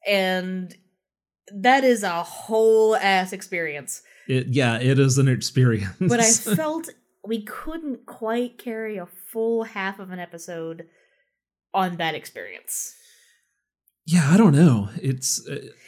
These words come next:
Speaker 1: I mean,
Speaker 2: it's
Speaker 1: fuck.
Speaker 2: really interesting <laughs> from what I listened to.
Speaker 1: <laughs> You know, she's very interesting.
Speaker 2: Yeah, no, I knew she was, but I'd never heard this before.
Speaker 1: Oh yeah, this is, this is a s-,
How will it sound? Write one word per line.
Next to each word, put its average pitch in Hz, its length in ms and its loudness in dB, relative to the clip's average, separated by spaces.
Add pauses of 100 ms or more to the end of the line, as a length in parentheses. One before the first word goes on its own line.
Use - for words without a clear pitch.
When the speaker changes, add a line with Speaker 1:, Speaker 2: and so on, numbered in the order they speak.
(160)
Speaker 1:
I 254 60 2
mean, 277 360 0
Speaker 2:
it's 160 160 6
Speaker 1:
fuck. 143 120 2
Speaker 2:
really 147 380 8
interesting 127 640 6
<laughs> - 20 6
from 170 180 8
what 160 200 4
I 165 40 6
listened 139 400 0
to. - 400 -2 (140)
Speaker 1:
<laughs> 285 60 -10 (240)
You 269 140 -6
know, 277 80 -4 (440)
she's 311 360 -8
very 196 320 -2
interesting. 185 760 -10
Speaker 2:
Yeah, 120 500 4
no, 156 160 4
I 151 120 6
knew 190 160 10
she 190 160 4
was, 139 320 4
but 117 120 0
I'd 120 160 2
never 131 280 2
heard 117 360 0
this 113 360 -2
before. 110 520 -6
Speaker 1:
Oh 226 60 0
yeah, 233 120 8
this 277 140 2
is, 302 160 -2
this 269 200 -2
is 226 180 -4
a 175 60 -6
s-, - 220 -12